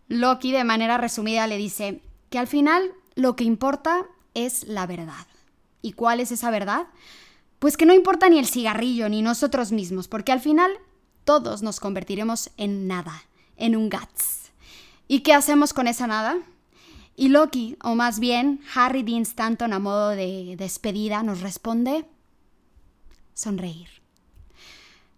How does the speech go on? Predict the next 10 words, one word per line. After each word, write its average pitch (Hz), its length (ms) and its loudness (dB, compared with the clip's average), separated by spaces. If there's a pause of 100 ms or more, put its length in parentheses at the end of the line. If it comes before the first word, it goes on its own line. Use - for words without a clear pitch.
(140)
Harry 262 360 2
murió 226 420 2
el 214 220 -2
quince 262 360 -2
de 247 100 -4
septiembre 247 640 -2
de 214 340 -4 (100)
dos 185 280 -10
mil 214 320 -4
diecisiete, 180 760 -12